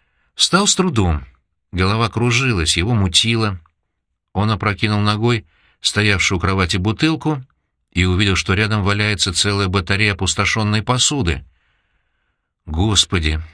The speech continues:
зачем же я так напился? И с кем?»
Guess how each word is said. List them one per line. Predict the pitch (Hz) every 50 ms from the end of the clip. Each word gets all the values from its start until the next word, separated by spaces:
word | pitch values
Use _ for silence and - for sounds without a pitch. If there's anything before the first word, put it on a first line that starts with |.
| _ -
зачем | 95 - - 101 92 - - 123 123 123
же | 110 127 131
я | 123
так | - 131 120 -
напился? | - 143 151 135 - 165 151 117 85 - - - 76 78 80 80 - _ _ -
И | 82 80
с | 82 - -
кем?» | - - 123 135 131 127